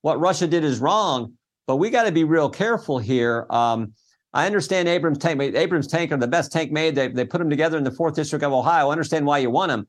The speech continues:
but we gotta be real careful about escalating this thing and, and, and, and the involvement of the United States. And frankly,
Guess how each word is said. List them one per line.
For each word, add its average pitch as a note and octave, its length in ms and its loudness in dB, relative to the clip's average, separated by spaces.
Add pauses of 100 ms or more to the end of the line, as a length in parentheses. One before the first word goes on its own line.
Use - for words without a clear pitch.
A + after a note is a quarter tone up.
(160)
but A#2 100 -2
we F#3 100 0
gotta A3 160 0
be D#3+ 100 2
real D3+ 220 2
careful - 520 -2 (300)
about C3 360 2
escalating D#3 540 0
this C#3+ 180 -2
thing C#3+ 280 -2
and, B2+ 80 -2
and, B2+ 300 -2
and, B2 240 -2
and B2+ 200 0
the B2 60 0
involvement C3 420 2
of B2 100 -2
the B2 60 0
United A#2 300 0
States. B2+ 460 -2 (200)
And C#3+ 180 0
frankly, G3+ 580 -2